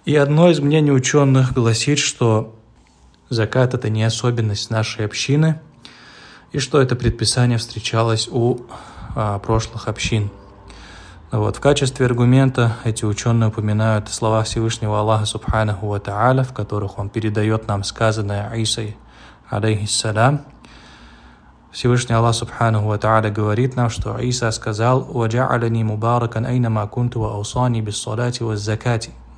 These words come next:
ма думту хайя". То есть в этих словах Иса упоминает, что Всевышний Аллах Субханаху ва Тааля завещал ему намаз и выплату заката. Слово "закат" в лексическом значении арабского языка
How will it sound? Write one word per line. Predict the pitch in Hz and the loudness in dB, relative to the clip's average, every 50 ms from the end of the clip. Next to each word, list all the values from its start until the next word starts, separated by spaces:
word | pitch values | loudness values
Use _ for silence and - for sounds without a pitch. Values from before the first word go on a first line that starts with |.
| - - - | -20 -12 -8
ма | 117 | -6
думту | 107 110 110 113 113 - 110 | -4 -2 -2 -2 -4 -4 -4
хайя". | - - 123 120 117 107 101 - - | -4 -2 0 0 -2 -2 -6 -10 -12
То | - - - - _ _ _ _ _ _ _ _ - - | -16 -20 -20 -20 _ _ _ _ _ _ _ _ -20 -20
есть | - - - | -16 -6 -2
в | 123 | 0
этих | 147 - 139 120 - | 0 2 0 -2 -2
словах | - 120 117 123 143 156 139 - - 139 | -2 -2 0 2 2 2 2 0 -2 -4
Иса | 139 143 139 - - 123 | -2 -2 -2 0 0 0
упоминает, | 120 120 123 117 117 117 120 135 143 135 117 110 | 0 0 -2 -2 -2 0 0 2 2 2 0 -2
что | - - - 110 101 | -4 -8 -6 -6 -6
Всевышний | - - - 113 123 123 123 - 120 | -6 -6 -4 -2 -2 -2 -2 -2 -2
Аллах | 113 113 117 123 120 117 | -2 0 0 0 0 -2
Субханаху | - 117 - - - - 120 123 120 113 104 - 117 107 | -2 -6 -8 -8 -4 -2 0 0 0 -2 -4 -4 -6 -6
ва | 104 104 101 | -6 -6 -8
Тааля | - - 101 98 104 113 131 143 143 156 160 156 156 - - - _ _ _ _ _ _ _ _ | -8 -10 -10 -6 -2 0 2 2 4 2 2 0 -2 -6 -14 -20 _ _ _ _ _ _ _ _
завещал | - 117 113 113 113 110 110 - - 127 120 120 117 | -6 -2 -2 0 0 0 0 0 0 2 2 2 2
ему | 110 104 101 98 101 101 | 0 0 -2 -4 -6 -6
намаз | 101 101 101 98 104 107 127 151 156 151 - - | -6 -6 -6 -4 -2 2 2 2 2 0 -2 -6
и | 131 120 123 131 131 - | -4 -2 -2 -2 -2 -2
выплату | 120 110 117 117 - 117 110 - 117 | -2 -2 0 0 0 -2 -4 -2 -2
заката. | 104 107 104 98 - 107 101 95 - - - - _ _ _ _ _ _ _ _ _ _ _ _ _ _ _ _ | -4 -2 -4 -4 -4 -4 -6 -6 -8 -14 -20 -20 _ _ _ _ _ _ _ _ _ _ _ _ _ _ _ _
Слово | - - - 151 175 196 180 151 | -14 0 4 6 6 8 8 6
"закат" | 123 131 131 127 - 170 185 185 185 | 6 4 2 4 4 4 4 4 4
в | 131 | 2
лексическом | 127 127 127 - 160 147 - 131 127 - 127 117 110 | 0 0 2 0 -2 -2 0 -2 -2 -2 -2 -4 -2
значении | 107 110 107 104 - - 113 110 107 104 | -2 -2 -4 -4 -2 -2 -2 -2 -2 -2
арабского | 101 107 107 104 - - - 107 104 110 | -2 -2 -4 -6 -6 -8 -8 -6 -4 -2
языка | 107 104 101 110 107 - - 139 156 170 165 170 | -2 -2 -2 -4 -4 -2 2 2 4 4 2 0